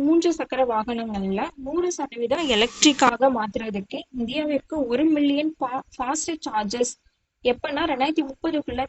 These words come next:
தேவைன்னு சொல்லியிருந்திருக்காங்க. ஹெச் இ எல் டெக், Google கிளவுட்ஸ் ஜெனரல், Google கிளவுட்ஸ், அடுத்து ஜெனரல் ஏஐ யில் எத்தனை பொறியாளர்கள் பயிற்சி அளிக்கிறாங்க அப்படின்னு பார்த்தீங்கன்னா,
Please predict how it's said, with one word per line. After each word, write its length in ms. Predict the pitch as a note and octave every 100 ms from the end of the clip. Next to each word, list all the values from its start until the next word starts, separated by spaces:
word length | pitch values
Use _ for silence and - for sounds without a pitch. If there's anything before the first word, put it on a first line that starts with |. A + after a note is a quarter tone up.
| B3
தேவைன்னு 340 | A3+ A#3 B3+ C4
சொல்லியிருந்திருக்காங்க. 640 | A3 G#3+ G#3+ G#3+ G3+ G#3 D#4+ _ - - _ _ _ _ _ _ _ - - _ _ _ _ _ _ _ _ _ _ _ _ _ _ - - - _ C4+
ஹெச் 280 | C4 - F4
இ 20 | E4+ C4 A#3
எல் 140 | C4 - _ -
டெக், 360 | - B3+ - - - _ - - -
Google 400 | D4 D#4+ E4+ E4+
கிளவுட்ஸ் 440 | D#4+ A#3+ D4 D#4+ - -
ஜெனரல், 440 | A3+ A3+ A3 A3+ A3+ _ _ _ _ _ _
Google 260 | D4+ D#4 E4
கிளவுட்ஸ், 340 | D4+ D#4 - - -
அடுத்து 260 | A#3 B3+
ஜெனரல் 480 | C4+ A#3+ A3+ C#4+ E4+ D4 A3+
ஏஐ 220 | A#3 A#3+ A3+
யில் 240 | A3+ F4+ - _
எத்தனை 380 | - A#3+ E4+ F#4
பொறியாளர்கள் 680 | E4+ C#4 C#4 C#4+ C#4 C4 C4+
பயிற்சி 320 | B3 A3+ A#3+ C#4
அளிக்கிறாங்க 460 | A#3+ G#3+ A3+ G#3+ A3
அப்படின்னு 300 | G#3+ A3 A#3+
பார்த்தீங்கன்னா, 420 | A3+ G#3+ G3+ A3+